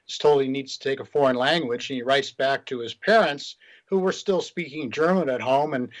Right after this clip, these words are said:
says, "I should take a foreign language. What, what should I take?" And they wrote back and said, "Well, take English, son."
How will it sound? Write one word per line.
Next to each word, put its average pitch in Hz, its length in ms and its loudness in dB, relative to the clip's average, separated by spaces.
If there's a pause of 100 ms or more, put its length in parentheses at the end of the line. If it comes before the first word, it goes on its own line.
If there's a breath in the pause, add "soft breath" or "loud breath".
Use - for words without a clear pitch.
(140 loud breath)
says, 147 200 2
"I 180 140 6
should 170 180 -2
take 160 180 4
a 151 60 2
foreign 147 280 0
language. 147 460 -2
What, 139 220 -4
what 143 140 -4
should - 160 -6
I 123 120 0
take?" 175 420 0
And 123 160 -8 (220 loud breath)
they 147 100 2
wrote 147 240 2
back 143 240 0
and 131 100 -10
said, 139 160 -6
"Well, 131 100 -8
take 208 360 -2
English, 196 600 -2
son." 117 540 -8